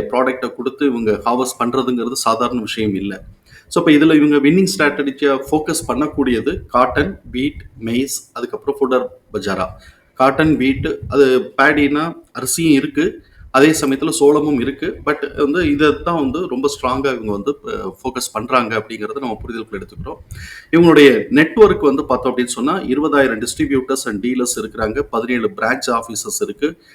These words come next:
பத்து ப்ராசஸிங் பிளான்ட்ஸ் இருக்கு, அதுக்கப்புறம் வேர்ஹவுஸ் வந்து across இருபத்தி மூணு ஸ்டேட்லயும் வந்து வேர்ஹவுஸோட ஃபெசிலிட்டி இருக்கு, அஹ், இந்தியாக்குள்ள அப்படின்னு சொல்லிட்டு இவங்களுடைய, அஹ், ஸ்ட்ராங் நெட்வொர்க்கையும் வந்து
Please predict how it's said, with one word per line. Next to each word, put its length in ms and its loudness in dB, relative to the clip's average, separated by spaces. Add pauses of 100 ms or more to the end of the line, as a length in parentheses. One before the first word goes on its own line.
(160)
பத்து 300 0
ப்ராசஸிங் 640 0
பிளான்ட்ஸ் 320 0
இருக்கு, 380 -6
அதுக்கப்புறம் 480 0
வேர்ஹவுஸ் 460 4
வந்து 400 -4
across 440 0
இருபத்தி 360 -2
மூணு 300 -2
ஸ்டேட்லயும் 420 -2
வந்து 360 -6 (300)
வேர்ஹவுஸோட 640 2
ஃபெசிலிட்டி 360 -8
இருக்கு, 520 -8
அஹ், 20 -20
இந்தியாக்குள்ள 640 -2 (120)
அப்படின்னு 320 -8
சொல்லிட்டு 380 -6
இவங்களுடைய, 400 -8 (520)
அஹ், 80 -2
ஸ்ட்ராங் 340 4
நெட்வொர்க்கையும் 680 0
வந்து 260 -4